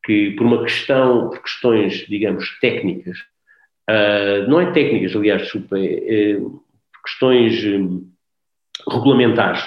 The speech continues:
do P D M, dos afastamentos, eh, cada, cada terreno tinha que ter um afastamento de cinquenta metros por causa dos bombeiros ou por causa dos incêndios, e, portanto, nós ficámos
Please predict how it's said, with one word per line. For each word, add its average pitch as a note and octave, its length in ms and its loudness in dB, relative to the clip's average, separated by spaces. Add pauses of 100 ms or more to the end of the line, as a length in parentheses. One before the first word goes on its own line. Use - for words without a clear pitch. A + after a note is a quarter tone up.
(220)
do - 80 -6
P A#2+ 120 0
D A2 240 4
M, G#2+ 300 -2 (200)
dos A2 120 -2
afastamentos, A#2 800 0 (360)
eh, G2 480 -2 (440)
cada, A#2 340 2
cada A#2 300 0
terreno B2 340 2
tinha A#2 120 4
que A2+ 60 -4
ter A#2+ 80 4
um A2 60 4
afastamento G#2+ 400 -2
de A2+ 60 -6
cinquenta G#2+ 360 0
metros A2 300 0 (240)
por - 140 -14
causa G#2 220 0
dos F#2 140 -4
bombeiros G#2+ 560 2
ou G2 120 -4
por - 140 -18
causa G2 200 -2
dos F2+ 140 -10
incêndios, C3 560 0 (400)
e, - 60 -2
portanto, C#3 340 -2
nós D3 200 2
ficámos B2+ 440 0